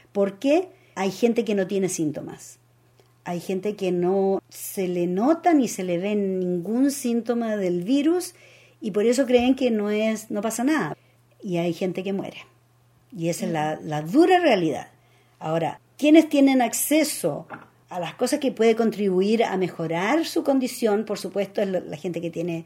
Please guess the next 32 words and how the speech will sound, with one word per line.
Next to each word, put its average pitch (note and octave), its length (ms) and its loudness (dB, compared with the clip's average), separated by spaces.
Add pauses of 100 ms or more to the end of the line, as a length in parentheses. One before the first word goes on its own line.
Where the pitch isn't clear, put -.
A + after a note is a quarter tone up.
(240)
acceso - 720 -6
al D#3 140 -6
dinero. G3 440 0 (440)
Los G3+ 140 0
pobres C4+ 680 4 (440)
se E3+ 160 -6
tienen G#3+ 240 0
que G#3 100 0
rascar E3+ 360 -4
como F3+ 260 -4
puedan. C#3 340 -8
Y F#3 160 -6
yo F#3 100 -4
creo G3+ 220 -2
que, G3 80 -2
a F#3 80 -2
pesar A#3+ 480 -2
de A#3 140 2
todo, A3 280 0
a G#3 60 -2
pesar E3 300 -6
que G3+ 100 -8
fue F#3+ 400 -4 (540)
discriminatorio, C4 1500 4
tal E3 160 -2
vez D#3+ 220 -2
racista, B3+ 720 0
todo A3 120 0
lo A#3 120 0
que G#3+ 80 -2
haya F#3 160 0
sido, A#3 480 0